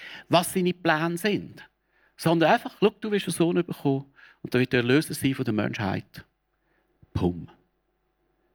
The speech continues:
Und sie lässt sich darauf ein, obwohl sie nichts sieht. Obwohl sie nicht weiss, was das bedeutet. Obwohl sie nicht weiss,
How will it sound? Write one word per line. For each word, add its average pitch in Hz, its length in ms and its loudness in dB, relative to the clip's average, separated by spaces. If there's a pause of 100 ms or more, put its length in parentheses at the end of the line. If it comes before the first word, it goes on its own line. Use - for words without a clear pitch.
(960)
Und - 140 -4
sie 190 80 2
lässt 185 320 4
sich - 220 -4
darauf 131 280 0
ein, 180 320 -2 (640)
obwohl 147 340 2
sie 139 160 -2
nichts 127 460 -2
sieht. - 480 -8 (760)
Obwohl 175 360 4
sie 226 180 -4
nicht 180 280 0
weiss, 156 380 4
was 127 140 -4
das - 140 -14
bedeutet. - 680 -2
Obwohl 151 300 2
sie 185 160 0
nicht 185 240 2
weiss, 180 340 2